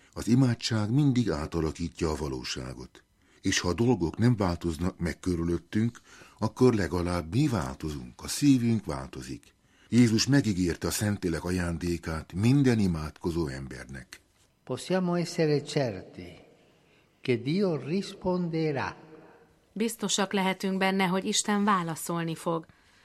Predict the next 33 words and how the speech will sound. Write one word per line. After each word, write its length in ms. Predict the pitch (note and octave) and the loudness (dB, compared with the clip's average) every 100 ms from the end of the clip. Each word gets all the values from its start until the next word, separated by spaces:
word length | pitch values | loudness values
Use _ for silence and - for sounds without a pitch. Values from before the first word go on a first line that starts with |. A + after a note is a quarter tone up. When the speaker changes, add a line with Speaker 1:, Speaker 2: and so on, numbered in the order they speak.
| _ - - | _ -20 -8
Speaker 3:
Nem 180 | - D4+ | -2 -2
tudjuk 360 | C#4+ G3+ E3 - | 0 -2 -4 -2
mikor, 520 | F3 E3+ F3 F3+ F#3+ F#3+ | -4 -2 -2 -2 -2 -4
de 140 | F#3+ | -2
ne 160 | G3+ A#3+ | 0 0
legyenek 480 | G#3+ E3+ E3+ E3 - | -2 -2 -4 -4 -8
kétségeink 800 | G3 F3+ - F3+ F3 F3 E3+ | -6 -4 -2 -2 0 -2 -2
afelől, 500 | F3+ F3 F#3+ F3+ F#3 | -4 -4 -4 -4 -4
hogy 240 | F3 G#3 F#3+ | -4 -4 -2
válaszol. 680 | G3 D#3+ D#3 - F3 E3 D#3+ _ _ _ _ - - - | -2 -2 -6 -6 -4 -4 -6 _ _ _ _ -20 -12 -2
Lehet, 280 | C#4 A#3 | 2 2
hogy 160 | A3 A3 | 0 0
egy 120 | G#3+ | 0
életen 480 | A#3+ A3+ F3+ F3 E3+ | 0 -2 -2 -2 -2
át 260 | F3 E3 - | -2 -4 -6
kell 240 | F3+ E3 | -4 -4
kérnünk, 600 | - F3+ E3+ E3+ E3+ - | -4 -4 -2 -4 -6 -8
de 200 | - F#3 | -6 -2
válaszolni 680 | F#3 F#3+ E3 D#3+ - E3+ E3 | 0 -2 -2 -8 -6 -6 -6
fog. 320 | D#3 F3 E3 - _ _ _ _ | -6 -6 -6 -10 _ _ _ _
Megígérte. 880 | - A#3+ F#3 F3 F3 E3+ - F#3 D#3+ - _ _ | -6 -4 -2 -2 -2 -4 -4 -4 -4 -10 _ _
Ő 180 | - G3+ | -4 2
nem 200 | G#3+ C#4+ | 4 4
olyan, 260 | A3 F3 F3 | 2 2 0
mint 220 | F3 E3+ | 0 -2
az 160 | G#3 F#3+ | -2 0
az 140 | F#3 | 0
apa, 260 | F3+ - F#3+ | 0 2 2
aki 200 | F#3 G3+ | 2 -6
kígyót 540 | - G#3+ F3+ F3 F3 | -4 -4 -2 -2 -2
ad 120 | F#3 | -4
hal 240 | - G3 E3 | -2 -2 -2
helyett. 600 | - E3+ E3 D#3 - | -4 -6 -6 -10 -18